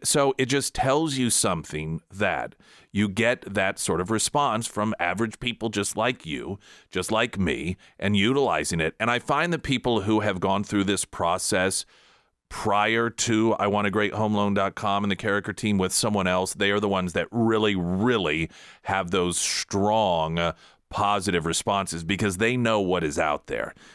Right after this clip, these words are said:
So for all your home loan needs, I want a great home loan dot com, because you do. First alert forecast from Color ten Fox forty-nine. Meteorologist Tom Schmidt. Sunny, sixty-two today for a high, clear thirty-nine tonight. Tomorrow, sunshine, sixty-seven.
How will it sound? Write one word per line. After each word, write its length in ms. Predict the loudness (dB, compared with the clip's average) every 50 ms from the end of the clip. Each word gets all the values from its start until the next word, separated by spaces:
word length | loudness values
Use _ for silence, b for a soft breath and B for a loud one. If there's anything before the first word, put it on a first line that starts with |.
| B -6
So 120 | -4 -2
for 160 | 0 2 2
all 140 | 2 2 2
your 240 | 2 2 2 2 2
home 160 | 2 2 2
loan 200 | 2 2 2 2
needs, 220 | 2 0 0 2
I 60 | 0 2
want 180 | 2 2 2 0
a 40 |
great 300 | 0 0 0 0 0 -2
home 180 | -4 -2 0 0
loan 220 | 2 2 2 0
dot 240 | 0 0 -2 -2 -4
com, 340 | -4 -2 0 0 0 -2 -2
because 340 | -4 -6 -6 -6 -6 -4 -2
you 160 | -2 -2 -2
do. 540 | -2 -2 0 0 0 0 0 0 -2 -2 -4 b b b b b b b b b b b
First 220 | _ -4 -2 0 0
alert 220 | 0 0 0 0
forecast 420 | -2 -2 -2 0 0 0 0 0 -2
from 100 | -2 -2
Color 220 | 0 0 0 0
ten 220 | 0 -2 -2 -2
Fox 260 | 0 0 0 0 -2 0
forty-nine. 480 | 0 0 0 0 0 0 0 0 0
Meteorologist 540 | 0 2 2 2 2 2 2 0 0 0 0
Tom 200 | 0 0 0 2
Schmidt. 360 | 0 0 0 0 0 0 0
Sunny, 240 | 0 2 2 2 2
sixty-two 640 | 2 2 2 2 0 0 -2 -2 -2 0 0 2 2
today 280 | 2 2 2 2 2 2
for 180 | 0 0 2
a 40 | 2
high, 220 | 4 4 4 2 2
clear 260 | 0 0 0 0 0
thirty-nine 560 | 0 2 2 2 2 2 2 2 0 0 0
tonight. 340 | 0 0 2 2 2 0 0
Tomorrow, 240 | -2 -2 0 0 0
sunshine, 540 | 0 -2 -2 -2 -2 0 0 0 0 0 -2
sixty-seven. 880 | -4 -6 -6 -8 -8 -6 -6 -6 -6 -4 -4 -4 -4 -4 -6 -10 -16